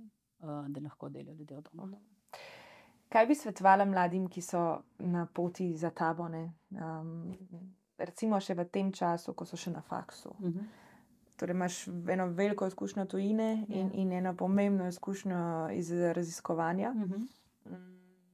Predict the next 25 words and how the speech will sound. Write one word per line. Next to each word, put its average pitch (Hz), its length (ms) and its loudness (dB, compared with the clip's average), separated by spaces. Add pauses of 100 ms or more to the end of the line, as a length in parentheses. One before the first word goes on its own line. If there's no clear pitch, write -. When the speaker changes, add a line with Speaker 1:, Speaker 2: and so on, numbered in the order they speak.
(240)
Speaker 2:
kako 185 340 0
te - 160 -2
je 175 80 2
to 165 460 0 (540)
definiralo, 180 840 0 (140)
spremenilo? 175 800 -2 (1160)
Speaker 1:
Em, 180 420 4
mogoče 208 400 4
bi 220 80 4
svetovala, 185 760 2 (140)
da 170 600 6 (640)
včasih 180 340 4
se 190 140 -4
moraš 185 240 0
prepustiti 180 600 -4 (100)
toku. 156 340 -2 (300)
Speaker 2:
Mhm. 208 260 -12 (360)
Speaker 1:
Kar 180 180 6
je 180 60 8
bilo 175 160 4
meni 180 340 4
mogoče 175 540 4
v-, 165 160 -2
največji 180 520 0
izziv, 233 300 2